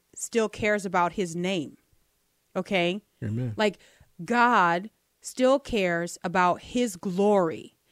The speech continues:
Speaker 1: It still matters to God if his name is blasphemed among non-believers.
Speaker 2: That's right.
Speaker 1: Right?
Speaker 2: Yeah.
Speaker 1: And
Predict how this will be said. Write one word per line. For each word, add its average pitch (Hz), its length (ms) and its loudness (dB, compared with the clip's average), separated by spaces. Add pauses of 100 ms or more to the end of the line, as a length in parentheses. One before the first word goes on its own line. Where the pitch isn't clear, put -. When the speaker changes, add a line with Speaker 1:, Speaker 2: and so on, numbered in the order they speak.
(500)
Speaker 1:
It 240 160 0
still 247 280 2
matters 214 520 2
to 302 120 -2
God 170 540 0 (180)
if 220 180 2
his 247 220 0
name 196 400 -2
is 185 200 -6
blasphemed 185 1080 0
among 185 360 -2
non-believers. 180 840 -2
Speaker 2:
That's 98 260 -6
right. 90 200 -8 (120)
Speaker 1:
Right? 196 440 2 (200)
Speaker 2:
Yeah. 104 200 -4 (240)
Speaker 1:
And 196 520 0